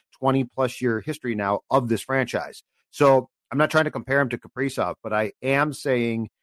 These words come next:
in Boldy, I see a player who is far more of, of what Tuch has become than what Coyle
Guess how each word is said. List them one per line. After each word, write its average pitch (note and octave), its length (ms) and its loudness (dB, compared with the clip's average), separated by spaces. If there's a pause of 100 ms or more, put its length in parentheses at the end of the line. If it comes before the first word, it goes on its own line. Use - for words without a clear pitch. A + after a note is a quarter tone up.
(160)
in E3 280 4
Boldy, C#3 440 4
I A2 120 2
see A#2+ 180 -6
a A#2+ 80 0
player A#2+ 460 -2
who A2+ 180 -2
is G2+ 160 -4 (140)
far B2+ 360 4
more B2 600 0 (100)
of, G2 300 -8 (320)
of A2+ 120 -6
what A#2 220 0
Tuch - 300 -2
has A#2+ 120 -6
become C3 560 -2 (400)
than A#2+ 200 0
what A2+ 180 -4
Coyle B2+ 560 2